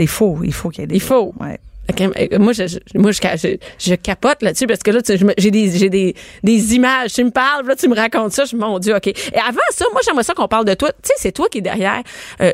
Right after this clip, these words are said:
Speaker 2: le, le, le deux quatre-vingt-un, mais t'as pas toujours fait ça. C'était
Speaker 1: Non.
Speaker 2: pas ça, je veux dire, à un moment donné. Moi, j'ai appris qu'en deux mille trois, c'est toi qui as repris le deux quatre-vingts, mais avant ça, tu travaillais, t'avais, devais, t'allais aller, qu'est-ce que tu faisais avant ?
Speaker 1: Ben, à une certaine époque, ça, je n'ai déjà parlé, mais à une certaine époque, mon père m'avait dit, « Pourquoi tu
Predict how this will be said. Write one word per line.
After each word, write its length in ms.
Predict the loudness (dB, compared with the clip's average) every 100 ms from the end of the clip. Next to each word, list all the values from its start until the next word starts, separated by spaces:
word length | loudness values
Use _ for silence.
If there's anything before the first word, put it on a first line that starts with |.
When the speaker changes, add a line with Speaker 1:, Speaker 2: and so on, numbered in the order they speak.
| 2
Speaker 2:
le, 340 | 2 4 4
le, 160 | 4 4
le 120 | 4
deux 160 | 2 0
quatre-vingt-un, 540 | -2 0 0 2 4 4
mais 200 | 2 -2 -20 _ -10
t'as 80 | 0
pas 120 | 2
toujours 300 | 2 2 0
fait 180 | -2 0
ça. 200 | 2 2 0 -12 -20 -20 -20 _
C'était 140 | -2
Speaker 1:
Non. 40 | 0
Speaker 2:
pas 120 | 0
ça, 140 | 0 0
je 40 |
veux 80 | 2
dire, 80 | 2
à 20 |
un 40 | 0
moment 180 | 0
donné. 180 | 0 0
Moi, 180 | 0 0
j'ai 100 | 0
appris 180 | -4 -2
qu'en 160 | -2
deux 160 | 2 4
mille 180 | 4 2
trois, 220 | 0 -2
c'est 140 | 0 0
toi 140 | 0
qui 80 | 0
as 60 | 0
repris 400 | -2 -2 0 0 -2 -10 2
le 160 | 2
deux 100 | 2
quatre-vingts, 360 | 0 0 2 2
mais 60 | 2
avant 260 | 0 0 0
ça, 160 | 0 0
tu 100 | -2
travaillais, 400 | -2 2 4 6 4 2
t'avais, 140 | 0
devais, 300 | 2 4 2
t'allais 300 | 2 0 2
aller, 140 | 2
qu'est-ce 300 | 0 0 -2
que 80 | 0
tu 120 | -2
faisais 280 | 0 0 4 4 4
avant ? 300 | 0 0 -2 -4
Speaker 1:
Ben, 100 | 0
à 180 | 2 2
une 60 | 2
certaine 360 | 0 -2 0 0
époque, 320 | 0 -2 -2
ça, 160 | -2 0
je 80 |
n'ai 160 | 2 2
déjà 220 | 4 2
parlé, 320 | 0 -2 0
mais 80 | 2
à 20 |
une 60 | 2
certaine 280 | 0 0 0
époque, 280 | 2 2 2
mon 100 | 2
père 200 | 2 2
m'avait 260 | 2 0
dit, « 120 | 0
Pourquoi 220 | -2 -2
tu 80 | -2